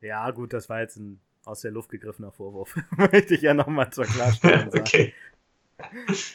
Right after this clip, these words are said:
Speaker 2: Gut, aber, äh, gibt bestimmt Leute, ähm, die, die da so viel reininterpretieren wollen, im Zweifelsfall, dass,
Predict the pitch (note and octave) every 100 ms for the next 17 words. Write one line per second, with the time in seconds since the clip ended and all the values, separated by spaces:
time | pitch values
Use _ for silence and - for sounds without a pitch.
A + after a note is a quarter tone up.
0 | _ - D#3+ D3 D3+ D3+ - E3+ D#3 -
1 | - D3+ - C3 C3+ D3+ D3 C3+ C3+ C#3
2 | C3 C3+ - - C3 B2+ B2+ B2+ B2+ B2
3 | B2 A#2+ A2+ - B2+ B2 B2+ C#3+ C3 C3
4 | C3+ B2 C3 C#3+ C#3 C3+ C3 B2+ C3 B2+
5 | C3 C3 B2+ B2+ B2+ A#2+ B2 A2+ -